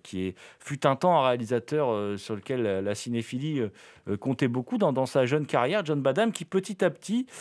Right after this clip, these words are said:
alors il a monté une boîte avec Rob Cohen. D'ailleurs, Rob Cohen, il, c'est son assistant, euh, sur ce film qui s'appelle La Manière Forte. Euh,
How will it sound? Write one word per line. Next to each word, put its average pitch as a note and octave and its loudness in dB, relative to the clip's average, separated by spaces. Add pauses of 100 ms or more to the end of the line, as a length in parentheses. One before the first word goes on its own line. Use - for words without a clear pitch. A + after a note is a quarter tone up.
(300)
alors B2 4
il A#2 2
a A#2 4
monté B2+ 0
une F3 2
boîte A3+ 2
avec B2 0
Rob C3+ 0
Cohen. G3+ 2
D'ailleurs, C#3 2
Rob B2+ 0
Cohen, D3 2
il, A#2+ 0
c'est A#2 -6
son A2+ -2
assistant, G3+ 0
euh, A#2+ 0 (300)
sur - -6
ce D#3+ 2
film A#3 2
qui - -6
s'appelle B2+ 4
La A2+ 4
Manière C#3+ 2
Forte. - -2 (520)
Euh, A#2 4